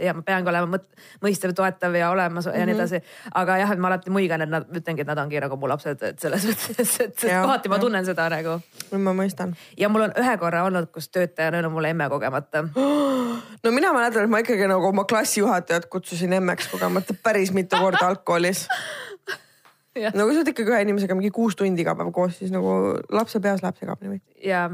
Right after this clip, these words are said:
Speaker 2: Sorry.
Speaker 1: selle kahekümne kaheksa tüübi peas läks ka väga segamini. Aga ma tegin asja väga
Speaker 2: No siis ta
Speaker 1: selgeks.
Speaker 2: ütles sulle emme hoopis teistel põhjustel.
Speaker 1: <laughs>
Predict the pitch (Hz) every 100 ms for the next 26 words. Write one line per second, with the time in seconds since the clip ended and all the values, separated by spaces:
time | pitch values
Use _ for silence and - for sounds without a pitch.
0 | 170 - - 180 285 294 294 226 214 220
1 | 214 - 185 202 190 190 190 - 196 170
2 | 165 151 151 160 156 _ - - - 180
3 | 185 202 220 214 214 220 214 196 196 196
4 | 214 196 - 190 196 190 196 - - 226
5 | - 185 180 - 185 _ _ _ _ -
6 | - 784 855 880 960 960 - - 269